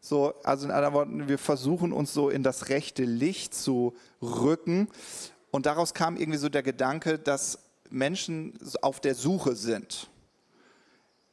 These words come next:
Und irgendwie so ihren Sinn suchen, ihre Bestimmung suchen, ihre Berufung.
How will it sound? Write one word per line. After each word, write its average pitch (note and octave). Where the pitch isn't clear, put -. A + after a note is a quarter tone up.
Und -
irgendwie D#3
so D#3
ihren C#3
Sinn F3
suchen, A2+
ihre C#3+
Bestimmung E3
suchen, A2+
ihre C#3+
Berufung. C#3